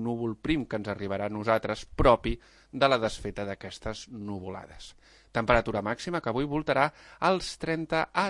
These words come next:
trenta-dos graus, i amb una mínima que venim aquesta nit que ha voltat als vint graus. Bufarà marinada de llevant a migdia de força dos quatre, que girarà a primera hora de la tarda a migjorn de força tres quatre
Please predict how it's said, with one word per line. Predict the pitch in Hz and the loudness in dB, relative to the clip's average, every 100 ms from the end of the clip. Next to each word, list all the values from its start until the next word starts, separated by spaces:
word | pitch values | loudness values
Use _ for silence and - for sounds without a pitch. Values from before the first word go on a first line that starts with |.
| 190 | -2
trenta-dos | - 175 170 160 147 139 127 107 | -6 -4 -4 -2 -2 0 -2 -4
graus, | 98 95 - - - - - - 104 | -8 -10 -18 -20 -20 -20 -18 -8 -6
i | 101 98 101 | -4 -2 -2
amb | 95 101 | -2 -2
una | 98 | -2
mínima | 113 139 156 | -2 -2 -4
que | - 104 | -6 -8
venim | 101 98 | -6 -8
aquesta | 95 113 - | -8 -8 -4
nit | 120 120 | -6 -6
que | - 135 | -2 0
ha | |
voltat | 135 110 101 107 | 2 -2 -4 -6
als | 95 107 | -8 -10
vint | 104 113 98 - | -4 -4 -4 -12
graus. | - - - _ _ - - - - _ 110 | -18 -18 -20 _ _ -20 -20 -20 -20 _ -8
Bufarà | 117 113 110 | 0 2 2
marinada | 113 107 104 98 | 2 0 0 0
de | 92 | -2
llevant | 92 110 165 | 0 2 2
a | 127 | -2
migdia | 104 107 123 156 165 | -8 -6 -4 0 0
de | 117 | -2
força | - - 98 | -6 -10 -10
dos | 95 104 107 | -6 -4 -4
quatre, | - 117 135 202 214 - - - | -2 0 2 0 -4 -6 -20 -2
que | - | 0
girarà | 185 185 165 165 - | 2 2 2 0 0
a | 170 | -2
primera | 170 170 151 | 0 2 2
hora | 143 | 4
de | 139 | 2
la | 135 | 2
tarda | 131 139 151 | 2 0 0
a | |
migjorn | 131 107 127 110 92 | -2 0 4 4 0
de | 107 104 | -6 -2
força | 123 - 131 | -2 -2 -8
tres | - 135 135 | -4 -2 -2
quatre | - 98 - | -2 -8 -8